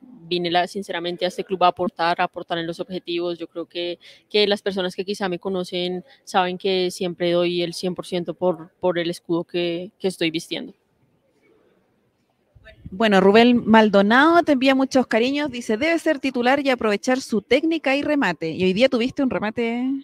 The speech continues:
Speaker 2: muy bueno de, de media distancia. ¿Te gusta más esa faceta más ofensiva,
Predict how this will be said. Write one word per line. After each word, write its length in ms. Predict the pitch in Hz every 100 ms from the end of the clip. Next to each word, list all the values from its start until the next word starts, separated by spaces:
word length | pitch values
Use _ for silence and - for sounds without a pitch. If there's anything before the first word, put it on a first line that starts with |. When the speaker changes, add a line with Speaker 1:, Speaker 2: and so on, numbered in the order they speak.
| -
Speaker 2:
muy 240 | 208 220
bueno 440 | 214 180 160 185 -
de, 380 | - 180 175 170
de 100 | 180
media 220 | 185 190
distancia. 640 | 185 - 208 220 - 240 - - -
¿Te 80 | 247
gusta 280 | 269 320 311
más 120 | 320
esa 140 | 320
faceta 400 | 302 277 302 294
más 280 | 285 285 -
ofensiva, 640 | - 262 262 - 262 277 311